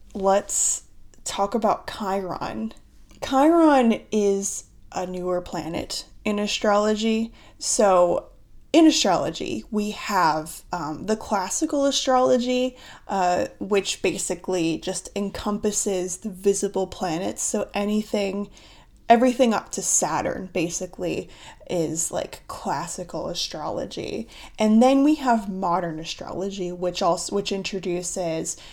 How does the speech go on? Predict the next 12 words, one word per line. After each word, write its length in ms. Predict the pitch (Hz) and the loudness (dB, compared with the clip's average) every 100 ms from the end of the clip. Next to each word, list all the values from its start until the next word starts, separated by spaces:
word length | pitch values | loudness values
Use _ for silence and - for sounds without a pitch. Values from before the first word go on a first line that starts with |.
| - | -6
Uranus, 720 | 214 196 196 196 190 175 - - | 0 2 2 0 -2 -2 -4 -2
Neptune, 480 | 180 - - 190 165 | -4 -6 -8 -6 -6
and 160 | 165 | -8
Pluto, 680 | - - 262 240 226 226 226 226 - - | -4 2 4 6 8 8 6 -2 -14 -6
and 220 | 226 214 | 0 2
then 140 | 214 208 | 2 2
also 600 | - 190 - 208 185 - | 4 4 2 2 0 -2
asteroids 920 | 196 180 - - 208 180 170 170 170 - | -4 -4 -6 -6 -4 -2 -2 -2 -6 -8
and 240 | 190 185 | -8 -8
maverick 640 | 185 175 190 190 175 175 - | -8 -6 -4 -2 -4 -6 -14
planets 720 | - 185 190 196 - - - - | -8 -8 -6 -8 -8 -10 -8 -4
like 360 | - - - | -4 -6 -14